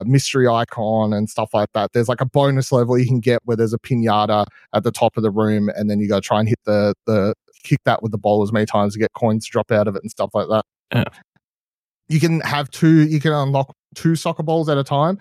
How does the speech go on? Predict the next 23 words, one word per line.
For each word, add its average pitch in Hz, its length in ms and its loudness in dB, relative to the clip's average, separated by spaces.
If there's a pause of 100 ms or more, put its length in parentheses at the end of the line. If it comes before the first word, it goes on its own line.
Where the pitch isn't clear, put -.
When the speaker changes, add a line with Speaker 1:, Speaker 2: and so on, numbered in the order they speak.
(220)
Speaker 1:
There'll 123 140 0
be 127 100 2
different 131 380 -2
soccer 151 260 -4
balls, 147 640 2 (280)
like, 107 180 -4
ones 120 160 2
that 117 100 0
are 110 60 -4
harder 123 400 -2
or 117 200 0
lighter 117 460 -2
and 117 140 -4
stuff - 240 -6
like 113 220 0
that. 117 220 0 (360)
Um, 104 180 -4
you 113 80 -6
can 127 140 0
level 127 320 2
the 117 240 2 (100)
soccer 135 300 -4
balls 123 240 2